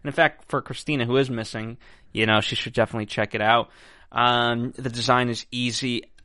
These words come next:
Everything's so easy. And there's twenty-four hour tech support for you.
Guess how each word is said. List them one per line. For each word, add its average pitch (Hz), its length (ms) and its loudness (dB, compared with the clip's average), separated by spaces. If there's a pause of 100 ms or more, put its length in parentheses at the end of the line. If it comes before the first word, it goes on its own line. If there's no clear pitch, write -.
(160)
Everything's 202 420 0
so 139 240 4
easy. 123 380 -2
And 147 200 0
there's 131 140 -2
twenty-four 131 400 -4
hour 113 240 4
tech - 340 -2
support - 480 -2
for 117 300 2
you. 113 360 0